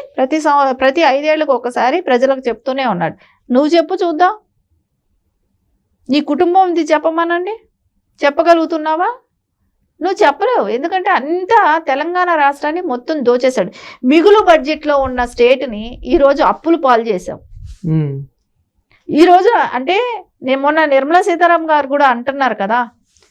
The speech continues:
Speaker 1: కేంద్రం బడ్జెట్ విషయం మాట్లాడినప్పుడు, తెలంగాణ రాష్ట్రం విడిపోయేటప్పటికి మిగులు బడ్జెట్లో ఉంది, అలాంటి రాష్ట్రాన్ని అప్పులు పాలు చేసి ఈ రోజున అధోగతి చేశారు.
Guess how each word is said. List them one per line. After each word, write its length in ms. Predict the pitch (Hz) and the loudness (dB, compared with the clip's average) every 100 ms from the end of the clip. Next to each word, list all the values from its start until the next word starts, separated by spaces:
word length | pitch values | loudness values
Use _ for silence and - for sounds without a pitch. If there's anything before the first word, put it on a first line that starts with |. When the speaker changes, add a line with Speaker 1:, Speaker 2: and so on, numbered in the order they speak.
| _ _ _ | _ _ _
Speaker 1:
కేంద్రం 360 | 277 285 294 285 254 214 185 | 2 2 0 -2 -4 -10 -2
బడ్జెట్ 360 | 214 240 269 277 | 2 2 2 -2
విషయం 420 | 240 - 240 214 | -4 -4 -4 -2
మాట్లాడినప్పుడు, 880 | 214 220 240 226 190 202 180 285 370 - - - _ _ _ - - | -2 0 0 0 -4 -8 -6 -6 -6 -10 -14 -20 _ _ _ -20 -4
తెలంగాణ 520 | 277 285 339 349 330 | 0 0 0 0 2
రాష్ట్రం 460 | 285 254 262 277 311 | 2 2 -2 -6 -6
విడిపోయేటప్పటికి 920 | 262 269 294 277 240 226 226 226 294 | -6 -4 2 2 2 0 -2 -4 -4
మిగులు 320 | 277 254 262 | -2 0 2
బడ్జెట్లో 560 | 247 220 202 208 202 185 | 2 2 0 -2 -4 -6
ఉంది, 380 | 185 156 143 - _ _ | -8 -12 -14 -18 _ _
అలాంటి 480 | 214 247 294 302 277 | 0 2 2 0 -2
రాష్ట్రాన్ని 800 | 226 196 208 - 190 175 247 349 359 - | -2 -2 -4 -6 -6 -6 -8 -12 -4 -2
అప్పులు 340 | 233 330 330 | -2 -2 -2
పాలు 280 | 320 240 208 | 0 -2 -2
చేసి 540 | 202 202 277 339 349 240 | -4 -8 -8 -8 -8 -4
ఈ 120 | 254 | 0
రోజున 260 | 254 269 | 0 2
అధోగతి 540 | 277 214 233 247 220 214 | 2 2 2 2 0 -2
చేశారు. 560 | 202 180 196 170 185 | -4 -4 -4 -6 -8